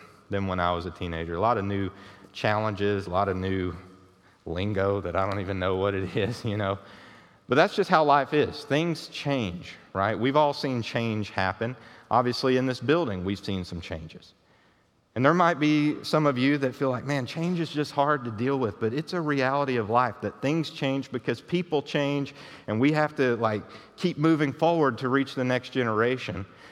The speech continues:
But I want you to know that even though everything changes around us, that if we want to prepare people to live today,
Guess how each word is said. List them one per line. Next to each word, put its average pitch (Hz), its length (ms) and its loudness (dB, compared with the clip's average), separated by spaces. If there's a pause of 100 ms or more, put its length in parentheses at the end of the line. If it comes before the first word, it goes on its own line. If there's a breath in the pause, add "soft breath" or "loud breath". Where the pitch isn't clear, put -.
(160 loud breath)
But 123 120 6
I 123 40 6
want 160 280 0
you 160 80 2
to 151 80 2
know 139 240 6
that 117 260 0
even 175 360 2
though 139 260 4
everything 165 680 2
changes 143 540 0
around 117 460 2
us, 160 260 -2 (380 loud breath)
that 120 160 6
if 117 140 0
we 147 120 6
want 196 220 2
to 170 80 2
prepare 147 640 2
people 143 420 0
to 113 180 -2
live 123 520 4
today, 110 560 2